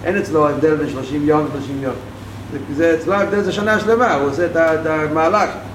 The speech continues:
של השנה, כל העדה לתקופס. זה, אצל הלבונה יש רק חודשים, כל שלושים יום, אין אצלו שנים, אין אצל הלבונה, אין הבדל בין שנה אחת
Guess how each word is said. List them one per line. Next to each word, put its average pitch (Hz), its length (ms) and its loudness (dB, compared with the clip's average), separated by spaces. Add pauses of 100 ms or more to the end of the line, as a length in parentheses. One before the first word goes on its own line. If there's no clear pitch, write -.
של 156 120 2
השנה, 185 440 2
כל 165 120 2
העדה 165 200 2
לתקופס. - 500 -2 (260)
זה, 190 240 0 (420)
אצל 156 200 2
הלבונה 151 440 2
יש 151 100 2
רק 233 220 2
חודשים, 185 500 0
כל 147 120 -2
שלושים 156 320 -2
יום, 202 200 4
אין 202 100 -2
אצלו 151 200 -2
שנים, 143 320 -2
אין 165 80 0
אצל 170 220 -2
הלבונה, 147 380 0
אין 165 80 0
הבדל 160 220 -2
בין 170 140 -2
שנה 139 180 -4
אחת 139 160 -2